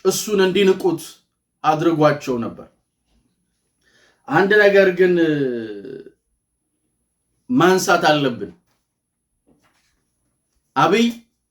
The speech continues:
አስቀድሞ ኦሮማራን የሰራው እሱ ነው። ኦሮማራን የሰራው እሱ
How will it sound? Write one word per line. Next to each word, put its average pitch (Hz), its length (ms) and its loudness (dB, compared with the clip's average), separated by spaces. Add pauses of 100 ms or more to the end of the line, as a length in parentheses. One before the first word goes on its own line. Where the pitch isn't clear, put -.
(1800)
አስቀድሞ 180 640 -2 (1000)
ኦሮማራን 175 640 4 (240)
የሰራው 160 640 -2
እሱ - 220 -10
ነው። 92 140 -12 (1900)
ኦሮማራን 185 540 2
የሰራው 165 400 -4
እሱ 147 140 -10